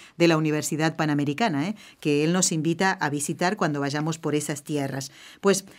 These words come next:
Estados Unidos, España, México, pues ahora nos vamos a trasladar a, a Portugal. ¿Mm? Qué bonito esto de poder unirnos,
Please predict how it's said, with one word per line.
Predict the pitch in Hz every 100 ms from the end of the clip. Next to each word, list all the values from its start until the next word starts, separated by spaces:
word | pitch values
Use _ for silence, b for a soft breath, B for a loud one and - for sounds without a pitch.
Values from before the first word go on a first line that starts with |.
| B B B
Estados | - 208 262 247 -
Unidos, | 190 180 143 131 - - - _ _ _ -
España, | 175 - 196 185 147 135 131 -
México, | 170 208 214 - 143 147 131 127
pues | 165 180
ahora | 233
nos | 277 190
vamos | 202 220
a | 170
trasladar | 139 151 139 143 208 254
a, | 151 135 -
a | 143
Portugal. | 139 143 156 180 311 151 - _ _
¿Mm? | 170 277 392 B B B
Qué | 226
bonito | 277 214 - 208
esto | 240 185
de | 160
poder | 160 151 180
unirnos, | 190 175 208 226 277 -